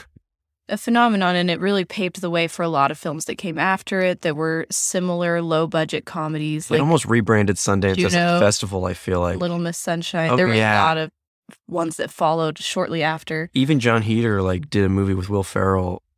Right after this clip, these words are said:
Speaker 2: after that. And
Speaker 1: Yeah.
Speaker 2: Will Ferrell told him, he said, "Well, you've changed things." <laughs> Like, basically, you've, you've carved out a very s-, new, strong niche in the world of comedy. And
Speaker 1: Well,
Speaker 2: it
Speaker 1: usually
Speaker 2: lasted
Speaker 1: cult
Speaker 2: for several
Speaker 1: classics
Speaker 2: years.
Speaker 1: become cult classics way later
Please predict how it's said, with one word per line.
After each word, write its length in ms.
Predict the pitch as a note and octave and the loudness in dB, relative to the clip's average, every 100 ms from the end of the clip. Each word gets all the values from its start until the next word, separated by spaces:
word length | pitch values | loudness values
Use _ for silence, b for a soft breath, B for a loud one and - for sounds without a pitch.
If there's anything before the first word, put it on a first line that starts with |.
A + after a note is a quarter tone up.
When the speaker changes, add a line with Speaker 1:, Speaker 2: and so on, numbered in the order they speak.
| _ _ _ | _ _ _
Speaker 2:
after 280 | G2+ G2 - | -6 -4 -4
that. 460 | F#2 F#2+ F#2 F2+ - _ _ _ _ - | -2 0 2 0 -4 _ _ _ _ -2
And 120 | A2+ | 2
Speaker 1:
Yeah. 60 | |
Speaker 2:
Will 100 | B2 | 4
Ferrell 300 | A2+ A2+ A2+ G2+ | 4 4 4 4
told 260 | G2+ G2+ | 2 2
him, 80 | F#2+ | 0
he 80 | F#2 | -2
said, 180 | F#2+ F#2 | -2 0
"Well, 300 | G2 G#2 - _ _ - | 2 2 -2 _ _ -8
you've 340 | G2 G2 G2 | -2 0 0
changed 400 | - G#2+ G#2 - | -2 0 0 -2
things." 380 | G2 F#2 F#2 - - | -2 -2 -2 -6 -6
<laughs> 420 | G#2+ - - - | -6 -6 -10 -2
Like, 240 | B2 A2 | 2 2
basically, 500 | A2+ A#2+ B2 A#2+ A#2 A2 | 4 2 4 4 4 4
you've, 320 | A2 G#2 - _ _ _ _ | 2 0 -8 _ _ _ _
you've 340 | - A2 G#2+ - _ _ - | -2 0 0 -4 _ _ -6
carved 300 | A2+ A2 A2 | 0 4 4
out 100 | F#2 | 2
a 100 | F2+ | 2
very 260 | A2 G#2 | 2 2
s-, 160 | F#2+ - | 0 -4
new, 540 | - A2 G#2 G2+ F#2 - _ | -4 -2 0 -2 -6 -10 _
strong 500 | - - G2+ F#2 F2 - _ _ | -8 0 0 0 -4 -8 _ _
niche 600 | - G#2+ G2 G2 F2+ - | -6 -2 0 0 0 -2
in 100 | - | -4
the 80 | F#2+ | -4
world 180 | F#2 F#2+ | -2 -2
of 120 | F2+ | -4
comedy. 440 | - F#2 F#2 F#2 F#2+ | -6 -4 -4 -4 -2
And 100 | F#2 | 0
Speaker 1:
Well, 80 | G3 | 0
Speaker 2:
it 80 | G3+ | 2
Speaker 1:
usually 340 | A3 C#4 B3+ | 2 2 2
Speaker 2:
lasted 200 | A3 - | 2 2
Speaker 1:
cult 140 | G#3+ G3+ | -2 0
Speaker 2:
for 80 | |
several 40 | G3+ | 2
Speaker 1:
classics 380 | G3 C3 A2+ F#3+ | 2 2 0 0
Speaker 2:
years. 340 | A2 G2 - A#3+ | 0 0 -4 -6
Speaker 1:
become 380 | F#3 G3+ F#3 F#3 | -6 -2 -2 -2
cult 240 | - - | -6 -8
classics 480 | F#3+ E3+ E3 - - | -6 -8 -8 -10 -6
way 240 | E3 D#3+ | -4 -2
later 460 | D3+ D#3 D3+ - | -2 -4 -6 -10